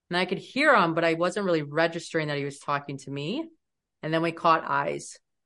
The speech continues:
And then I realized, like, he's asking me if I'm okay. And when I looked at his eyes, I was like, "Man, I bet I'm not okay based on that expression."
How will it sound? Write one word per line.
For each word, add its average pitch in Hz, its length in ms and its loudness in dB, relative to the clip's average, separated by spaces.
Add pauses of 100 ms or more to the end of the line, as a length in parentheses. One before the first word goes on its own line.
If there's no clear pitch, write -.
(420)
And 147 100 -8
then 151 80 -4
I 151 60 0
realized, 147 420 -2
like, 139 140 -6
he's 143 180 -10
asking 143 400 -4
me 143 140 -6
if 139 100 -8
I'm 139 200 -6
okay. 135 360 -4
And 135 100 -4
when 135 100 -8
I 135 40 -8
looked 160 260 -4
at 160 120 0
his 135 120 -4
eyes, 143 360 0
I - 20 -4
was 127 80 -8
like, 139 160 -6
"Man, 151 320 -2
I 151 140 -4
bet 156 260 -2
I'm 151 160 0
not 175 240 2
okay 151 280 -2
based 160 260 -2
on 156 140 -2
that 208 180 0
expression." 156 760 -4